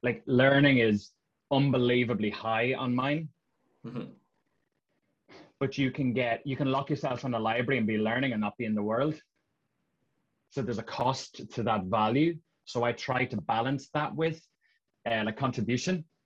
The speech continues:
Speaker 1: right? So I try and have values that are, are
Speaker 2: Congruent.
Speaker 1: uh, congruent.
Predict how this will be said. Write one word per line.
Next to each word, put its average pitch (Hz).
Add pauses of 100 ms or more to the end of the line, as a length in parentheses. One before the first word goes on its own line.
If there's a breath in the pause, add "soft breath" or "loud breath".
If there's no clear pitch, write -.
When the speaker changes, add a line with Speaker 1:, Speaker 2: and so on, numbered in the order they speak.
(1400)
Speaker 1:
right? 127 (640 soft breath)
So 131
I 127
try 143
and 135
have 123
values 117
that 110
are, 101 (220)
are 95 (880)
Speaker 2:
Congruent. 104
Speaker 1:
uh, 95 (760)
congruent. 160